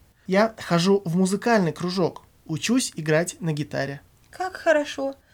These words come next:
Speaker 2: Я тоже запишусь в музыкальный кружок. Я давно хочу научиться играть на каком-нибудь музыкальном инструменте. А как в столовой? Еда вкусная?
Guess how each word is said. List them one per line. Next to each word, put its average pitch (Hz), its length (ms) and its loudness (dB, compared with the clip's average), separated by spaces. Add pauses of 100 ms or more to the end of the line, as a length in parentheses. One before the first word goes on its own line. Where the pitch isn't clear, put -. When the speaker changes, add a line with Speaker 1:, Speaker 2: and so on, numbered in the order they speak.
(280)
Speaker 2:
Я 415 160 -6
тоже 285 360 0
запишусь 196 560 -6
в 208 40 -2
музыкальный 208 560 -2
кружок. 214 560 -10 (540)
Я 311 180 2
давно 320 480 4
хочу 233 320 -4
научиться 220 560 -4
играть 226 540 -4
на 214 100 -2
каком-нибудь 202 680 -2
музыкальном 226 680 -2
инструменте. 220 880 -6 (680)
А 233 120 0
как 415 260 -4
в - 20 -12
столовой? 240 720 0 (240)
Еда 302 320 4
вкусная? 208 720 -8